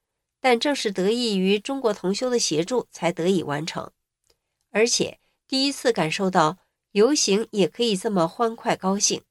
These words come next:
这让我深切体会到，只要努力，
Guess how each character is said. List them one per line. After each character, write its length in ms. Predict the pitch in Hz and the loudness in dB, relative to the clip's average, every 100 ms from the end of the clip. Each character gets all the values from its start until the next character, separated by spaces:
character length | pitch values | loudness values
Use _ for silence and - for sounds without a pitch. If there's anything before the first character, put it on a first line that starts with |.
| _ _ _ _ _ | _ _ _ _ _
这 140 | - 302 | -4 0
让 180 | 285 240 | 2 4
我 140 | 175 | 4
深 240 | 180 262 | 2 -2
切 200 | 247 262 | 0 0
体 160 | 180 - | 0 -2
会 180 | - 170 | -4 -2
到， 280 | 160 - - _ _ _ _ | 0 -2 -6 _ _ _ _
只 180 | - 196 | -4 2
要 240 | 233 233 | 4 4
努 180 | 202 165 | 4 0
力， 260 | 160 196 | 0 -2